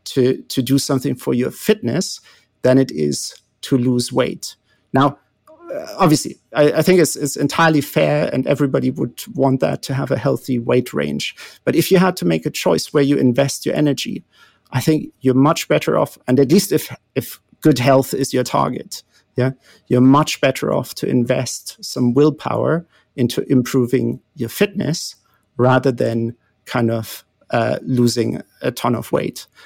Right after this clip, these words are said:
And you should, you should do exercise to get fit and live long rather than do exercise to lose weight. It's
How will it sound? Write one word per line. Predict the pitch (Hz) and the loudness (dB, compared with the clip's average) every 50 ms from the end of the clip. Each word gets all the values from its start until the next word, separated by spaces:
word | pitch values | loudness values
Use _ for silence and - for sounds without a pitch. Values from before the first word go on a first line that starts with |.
| - _ - | -20 _ 0
And | 131 131 127 | 0 4 4
you | 139 135 | 4 4
should, | - 165 147 120 - - - _ | 4 2 0 0 -2 -10 -10 _
you | - 131 | -2 -2
should | - - 135 104 - | 0 0 -2 0 2
do | - 156 165 - | 4 4 4 4
exercise | 147 143 - - - 139 - - 143 135 139 - - - - - _ _ _ _ _ _ _ - | 2 -2 -4 -4 -6 -6 -4 -2 0 0 0 0 -4 -6 -12 -16 _ _ _ _ _ _ _ -4
to | - 123 | -2 0
get | 127 120 107 | 2 2 0
fit | - - - 147 - - - - | 0 0 0 0 0 -2 -8 -6
and | 123 120 117 135 | -2 -2 2 4
live | 139 165 151 - | 4 4 4 4
long | 151 156 165 170 190 220 208 _ _ _ _ _ _ - | 4 4 4 4 2 0 -4 _ _ _ _ _ _ -2
rather | 117 120 120 120 123 135 | 0 2 2 2 2 0
than | 120 131 123 123 120 | 0 2 2 2 0
do | 120 - 127 131 | 0 0 -2 0
exercise | 123 123 - - - 127 - - 131 123 127 127 - | 0 -4 -6 -6 -8 -8 -6 -4 -4 -4 -4 -4 -8
to | - - 131 | -8 -8 -6
lose | 120 120 120 - - | -6 -6 -6 -6 -4
weight. | - - - - - - - _ _ _ _ - | -4 -4 -4 -6 -10 -16 -20 _ _ _ _ -4
It's | 135 - - - | -4 -4 -4 -12